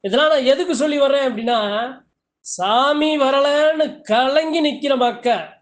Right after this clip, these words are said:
ஒவ்வொரு குலதெய்வ எல்லைகள்லையும் ஒவ்வொரு சனம்,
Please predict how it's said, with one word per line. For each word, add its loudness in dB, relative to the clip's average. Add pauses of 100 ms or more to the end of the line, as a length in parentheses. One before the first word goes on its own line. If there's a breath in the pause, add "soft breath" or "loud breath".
(260)
ஒவ்வொரு 0
குலதெய்வ 0
எல்லைகள்லையும் 0 (400 soft breath)
ஒவ்வொரு 2
சனம், 0